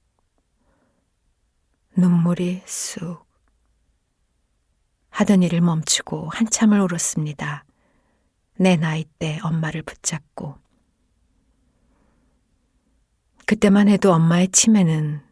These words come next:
그렇게까지 심하지 않았습니다. 가끔 내 이름을 기억 못해 먼저 "저 애리예요." 하고 얘기해도 전화 끝머리에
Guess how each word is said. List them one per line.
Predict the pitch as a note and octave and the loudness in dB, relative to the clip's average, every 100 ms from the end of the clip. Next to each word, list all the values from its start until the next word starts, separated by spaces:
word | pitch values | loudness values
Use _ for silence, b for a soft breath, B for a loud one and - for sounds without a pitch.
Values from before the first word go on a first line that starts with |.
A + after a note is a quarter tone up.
| _ - | _ -14
그렇게까지 | - - - E3 E3+ | -8 -6 -4 -4 0
심하지 | - A#3 G3+ D#3+ D3+ | 2 4 2 2 -2
않았습니다. | D3+ E3 - E3+ D3 D3 C#3+ - _ _ _ _ _ _ _ _ _ _ _ _ _ _ _ _ _ _ _ _ _ | -4 -4 -4 -4 -6 -8 -10 -12 _ _ _ _ _ _ _ _ _ _ _ _ _ _ _ _ _ _ _ _ _
가끔 | - F#3 - E3 E3 | -6 -4 -2 0 2
내 | F3 | 2
이름을 | E3+ F3+ F3+ | 2 2 2
기억 | F3+ F#3+ F3+ | 0 0 2
못해 | E3+ D3 - - D#3 E3 _ B B B B B B B | 2 -2 -10 -10 -8 -10 _ B B B B B B B
먼저 | F3+ F3+ E3+ | 0 2 0
"저 | - F3+ | -2 -2
애리예요." | D#3 E3 G3+ G#3+ G3 E3 D#3+ F3 F3+ E3+ E3+ | 0 2 4 4 6 4 2 2 0 -2 -4
하고 | F3+ E3+ | -4 -4
얘기해도 | D3+ C#3+ E3 C#3+ F#3+ G3+ F#3 _ _ _ _ _ _ _ _ - | -4 -4 -6 -4 -4 -4 -6 _ _ _ _ _ _ _ _ -10
전화 | - E3 D3 | -4 -4 -4
끝머리에 | - F#3 F3+ E3+ D3+ D#3 E3 | -2 2 2 0 -6 -8 -10